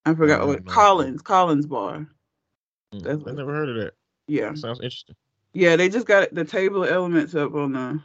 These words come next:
Speaker 1: the wall. It's pretty cool. But, I mean, he spent a lot of money. That was our first date. That was our first
Speaker 2: Yeah, that's what it's like dating a drug dealer.
Speaker 1: An actual pharmacist that worked at U A B. <laughs>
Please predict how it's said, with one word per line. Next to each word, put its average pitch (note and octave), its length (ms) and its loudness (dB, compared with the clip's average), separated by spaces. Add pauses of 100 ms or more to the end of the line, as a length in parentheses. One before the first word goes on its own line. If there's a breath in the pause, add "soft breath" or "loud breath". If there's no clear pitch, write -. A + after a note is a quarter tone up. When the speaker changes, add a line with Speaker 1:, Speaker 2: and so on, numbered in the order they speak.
(260)
Speaker 1:
the - 80 -8
wall. - 160 -4
It's G3 140 2
pretty G#3+ 220 2
cool. D3 360 0 (420 soft breath)
But, A#3+ 460 8
I F3 80 0
mean, G3 180 -2
he E4 160 6
spent G3+ 260 0
a D#3 80 2
lot E3 560 4
of D#3 60 4
money. D3+ 100 2
That A#3 160 6
was A#3 80 4
our F3+ 160 4
first G3 400 -6
date. F3+ 400 -10 (1900)
That F3 120 -4
was F#3+ 120 -4
our D#3+ 180 -2
first D#3 320 -6
Speaker 2:
Yeah, D3+ 260 0
that's - 160 -10
what C#4+ 120 -6
it's C#4 100 -8
like C4 200 -6
dating B3 200 -2
a G#3+ 60 -6
drug A3 360 -4
dealer. E3 240 -2 (1600)
Speaker 1:
An G#3 140 0
actual A3+ 400 2
pharmacist G3+ 640 -6
that D#3 140 -4
worked F3 240 -6
at D3 120 -2
U D3+ 180 2
A C3+ 100 0
B. G#2+ 340 -10
<laughs> - 100 -4